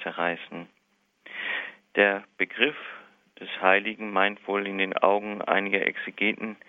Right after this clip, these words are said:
die sich auf die Bücher Levitikus und Exodus berufen, das Opferfleisch, welches im Tempel dargebracht wurde, nicht an die Hunde verfüttert werden sollte.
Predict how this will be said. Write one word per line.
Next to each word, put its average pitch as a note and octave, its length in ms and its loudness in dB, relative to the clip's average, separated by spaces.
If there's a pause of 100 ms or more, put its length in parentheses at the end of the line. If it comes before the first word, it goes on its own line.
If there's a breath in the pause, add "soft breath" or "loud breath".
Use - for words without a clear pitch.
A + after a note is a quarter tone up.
(600 loud breath)
die G2 120 -2
sich G#2 220 2
auf G2+ 160 2
die F#2+ 140 -6
Bücher A2 380 2
Levitikus G#2 640 0 (200)
und F#2 260 -2 (100)
Exodus G#2 600 0
berufen, F#2+ 500 -4
das F#2 180 2 (340)
Opferfleisch, F#2+ 1000 0
welches F#2 340 2
im F2+ 260 -8
Tempel G2 360 4
dargebracht F#2+ 640 2
wurde, F#2 240 0 (640 loud breath)
nicht - 340 -2
an G#2 140 4
die G2 220 -4 (580 loud breath)
Hunde A#2 420 2
verfüttert G2+ 520 0
werden F#2 300 2
sollte. F2+ 380 -6